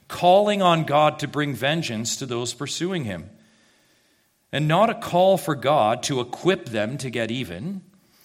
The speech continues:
It's not a rally call to other Christians to take up arms and fight back, or really any activity by the persecuted at all. We could look at a number of those Psalms, thirty-five, one oh nine, just to name two,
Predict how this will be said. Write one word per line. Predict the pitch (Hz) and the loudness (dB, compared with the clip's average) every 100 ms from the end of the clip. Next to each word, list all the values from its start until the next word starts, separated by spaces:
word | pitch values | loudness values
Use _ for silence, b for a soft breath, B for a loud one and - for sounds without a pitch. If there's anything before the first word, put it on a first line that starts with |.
| b b | b b
It's | - | -2
not | 185 226 | 2 4
a | 151 | 4
rally | 139 156 185 | 4 4 4
call | 175 156 143 | 2 2 2
to | 139 | 2
other | 143 143 | 0 0
Christians | - 160 156 - 139 143 | -2 -4 -2 -4 -4 -4
to | 139 | -6
take | - 151 | -6 -2
up | 131 117 | 0 0
arms | 123 131 135 | 0 -2 -4
and | 113 | -6
fight | 107 120 107 92 | -4 -2 -2 -2
back, | 110 101 160 - - B B | 0 0 -2 -4 -16 B B
or | 143 | 4
really | 160 170 170 - | 6 4 2 2
any | 190 220 180 | 2 4 2
activity | 151 - 214 190 135 104 131 185 - B B B | 2 -2 -2 0 0 -2 -2 -4 -8 B B B
by | 143 | 0
the | 156 | 0
persecuted | - 151 - 127 113 113 123 | -2 -4 -4 -6 -6 -4 -4
at | 147 | 0
all. | 180 190 135 76 - - b b b b | 2 2 2 -2 -10 -20 b b b b
We | 147 | -2
could | 190 | 0
look | 175 | 2
at | 143 | 0
a | 139 | 0
number | 151 190 160 | 0 0 -2
of | 139 | -2
those | 131 - | -4 -2
Psalms, | 151 113 135 196 - - _ _ _ _ _ - _ | 0 0 0 -2 -4 -6 _ _ _ _ _ -20 _
thirty-five, | - 139 120 - 110 113 127 117 | -6 -6 -6 -4 -2 0 0 -2
one | 107 117 | -4 -2
oh | 104 | -2
nine, | 98 98 120 110 | -4 -4 -4 -6
just | - 104 | -8 -8
to | |
name | 104 101 | -6 -6
two, | - 117 131 | -6 -6 -6